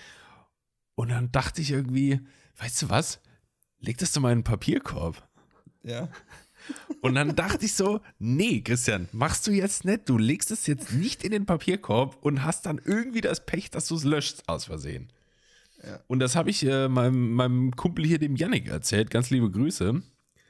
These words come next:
Speaker 1: Und er hat mir da verraten, dass es dafür, für diese Gedankengänge scheinbar irgendwie eine Bezeichnung gibt. Und zwar nennt man das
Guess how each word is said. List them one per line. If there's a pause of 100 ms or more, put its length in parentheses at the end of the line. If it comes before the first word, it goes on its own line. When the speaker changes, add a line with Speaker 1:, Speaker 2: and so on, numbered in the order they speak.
(280)
Speaker 1:
Und
er
hat
mir
da
verraten,
dass
es
dafür,
für
diese
Gedankengänge
scheinbar
irgendwie
eine
Bezeichnung
gibt.
Und
zwar
nennt
man
das